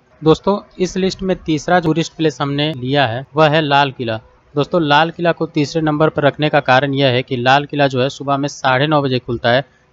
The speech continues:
जिसके वजह से आपका समय बर्बाद ना हो। इसी कारण से लाल किला को मैंने तीसरे नंबर पर रखा है, ताकि आप सुबह साढ़े नौ या दस बजे तक लोटस टेम्पल और कालका जी मंदिर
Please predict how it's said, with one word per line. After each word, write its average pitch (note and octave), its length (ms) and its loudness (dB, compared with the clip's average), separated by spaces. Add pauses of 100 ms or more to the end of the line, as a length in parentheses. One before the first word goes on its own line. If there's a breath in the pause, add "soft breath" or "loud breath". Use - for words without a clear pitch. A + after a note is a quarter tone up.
(140)
जिसके C#3 300 0
वजह D#3+ 240 6
से D#3+ 200 -4
आपका C#3+ 380 2
समय D3+ 320 0
बर्बाद C#3+ 400 2
ना C3+ 100 -2
हो। A#2+ 200 -4 (460)
इसी E3 220 -2
कारण E3 280 2
से E3+ 120 -4
लाल D3+ 260 2
किला D3+ 200 0
को D3 100 -2
मैंने C#3+ 260 -2
तीसरे D3 340 -2
नंबर C3+ 260 0
पर C3+ 140 -4
रखा B2 160 -2
है, B2+ 80 2
ताकि C#3+ 380 0
आप C#3 200 2
सुबह C#3+ 280 0
साढ़े C3 380 0
नौ D3 200 0 (180)
या B2+ 180 0
दस C#3+ 220 -2
बजे C3 200 -2
तक C#3 200 -4
लोटस B2 400 0
टेम्पल C#3 280 -2
और C3 320 2
कालका B2+ 300 0
जी C#3+ 140 -4
मंदिर B2+ 320 -4